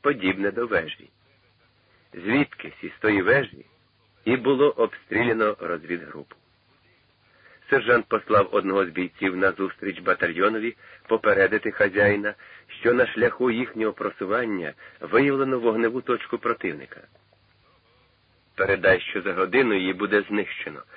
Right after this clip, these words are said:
наказував Козаков посильному, «а поки що хай хлопці перекурять і поп'ють холодної води, якщо вона в них є». Знищено. Легко передати, що буде знищено.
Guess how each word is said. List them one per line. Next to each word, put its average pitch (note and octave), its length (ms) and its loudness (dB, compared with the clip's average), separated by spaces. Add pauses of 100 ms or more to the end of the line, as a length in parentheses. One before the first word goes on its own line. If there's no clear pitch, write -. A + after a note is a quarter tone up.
(240)
наказував F2+ 580 0
Козаков F2 500 -6
посильному, E2+ 680 -6 (440)
«а - 140 6
поки E3+ 380 -4
що - 220 -2
хай F#3 200 4
хлопці D3+ 480 -4
перекурять - 680 0 (380)
і G2+ 100 -2
поп'ють G2+ 460 0
холодної G2+ 560 2
води, G2+ 340 -2 (320)
якщо F#2 320 -6
вона F2 200 0
в E2 60 -4
них D#2+ 200 -10
є». D#2 200 -16 (1120)
Знищено. - 600 -4 (800)
Легко C#3+ 420 2
передати, A#2+ 580 4
що - 220 -6
буде F#2+ 240 0
знищено. E2+ 520 -8